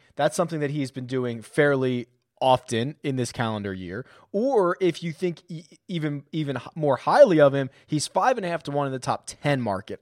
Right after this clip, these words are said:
I'm not as bullish on the top ten market. I think the top twenty market is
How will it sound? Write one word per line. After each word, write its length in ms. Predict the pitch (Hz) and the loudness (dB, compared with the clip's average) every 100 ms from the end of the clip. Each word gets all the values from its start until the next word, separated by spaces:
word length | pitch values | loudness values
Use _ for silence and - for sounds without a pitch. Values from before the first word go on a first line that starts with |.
| - | -6
I'm 500 | 175 233 262 277 277 - _ _ - | -4 -2 0 -2 -6 -14 _ _ -12
not 400 | 151 165 196 - | -4 0 0 2
as 200 | 165 151 | 0 0
bullish 600 | - - 147 156 160 - | -4 -4 0 2 0 0
on 120 | 135 127 | -4 -4
the 80 | |
top 260 | 110 117 104 | -2 -4 -4
ten 340 | - - 127 165 | -10 -8 -4 0
market. 420 | 202 220 247 254 | 0 0 -2 -4
I 160 | 156 170 | 2 2
think 180 | 175 170 | 0 -6
the 80 | |
top 220 | 156 139 - | -4 -4 -6
twenty 300 | - 165 165 | -4 -4 0
market 400 | 156 156 151 151 | 0 0 -2 -6
is 380 | 151 135 135 | -2 -2 -2